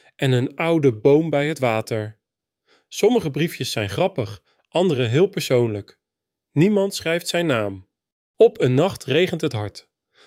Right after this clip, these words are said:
De volgende middag zijn veel briefjes nat en onleesbaar. Yara vindt dat jammer. Op zaterdag neemt ze een transparant plastic doosje mee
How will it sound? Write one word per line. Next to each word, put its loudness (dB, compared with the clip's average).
De -2
volgende 4
middag 0
zijn -10
veel 4
briefjes -4
nat -2
en -2
onleesbaar. -2
Yara -2
vindt 0
dat -2
jammer. -2
Op 0
zaterdag -2
neemt 0
ze -8
een -6
transparant -2
plastic -4
doosje 2
mee -2